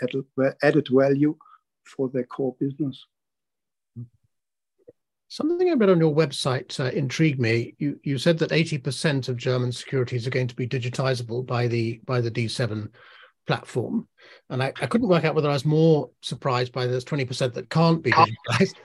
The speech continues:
Speaker 2: or whether it, or whether it's eighty percent that, uh, can be.
Speaker 1: Well, th-,
Speaker 2: What
Speaker 1: the
Speaker 2: is that
Speaker 1: answer
Speaker 2: twenty,
Speaker 1: is,
Speaker 2: what is
Speaker 1: is
Speaker 2: that twenty percent is my question.
Speaker 1: Okay. The, the answer is,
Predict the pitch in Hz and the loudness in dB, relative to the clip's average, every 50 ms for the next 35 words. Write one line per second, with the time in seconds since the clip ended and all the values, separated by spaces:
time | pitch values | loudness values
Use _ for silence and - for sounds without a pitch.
0 | - - - 147 139 147 139 147 156 - - - - 147 151 143 156 151 131 - | -6 -4 -2 -2 -2 -2 -2 -2 -2 -4 -4 -2 -4 -2 -2 0 -2 -2 -2 -4
1 | - 147 139 - - - - 139 127 143 123 143 127 - 156 139 135 - 151 135 | -6 -6 -6 -6 -8 -10 -8 -6 -6 -6 -6 -6 -4 -2 0 0 -2 -2 -6 -6
2 | 123 - 151 139 131 139 131 131 - - _ _ - - - - 175 160 135 113 | -2 2 2 2 2 0 -4 -6 -8 -14 _ _ -14 -8 -4 0 0 0 0 -2
3 | 98 101 - - - - - - - - _ _ _ _ _ - - - - - | -4 -6 -8 -10 -12 -12 -8 -8 -8 -8 _ _ _ _ _ -20 -20 -20 -20 -20
4 | - - - - - - - - - 151 170 196 190 170 - - - 240 - - | -18 -16 -14 -14 -12 -14 -10 -2 4 6 6 6 6 4 0 -2 0 0 2 4
5 | 240 254 214 240 247 269 233 - 202 196 175 170 214 - - 523 302 262 208 240 | 6 6 8 8 8 8 6 8 8 8 10 10 8 6 4 4 6 6 6 6
6 | 208 - - 214 196 202 190 185 170 - 185 143 110 117 113 - 147 143 135 - | 6 4 0 0 2 2 2 2 2 0 0 0 0 -2 -6 -4 -4 -4 -2 -2
7 | 147 139 123 - - 127 - - - - _ _ _ _ _ _ _ - - 160 | -2 -2 -2 -4 -6 -8 -8 -8 -12 -14 _ _ _ _ _ _ _ -6 -6 -6
8 | 139 - - - - - - - - - - - _ - 160 156 165 160 160 160 | -6 -6 -8 -10 -10 -10 -12 -14 -14 -14 -18 -6 _ 4 6 6 6 6 6 6
9 | 160 160 170 190 196 - - 175 170 165 165 156 - - | 8 8 8 6 2 0 0 0 0 0 0 -2 -6 -8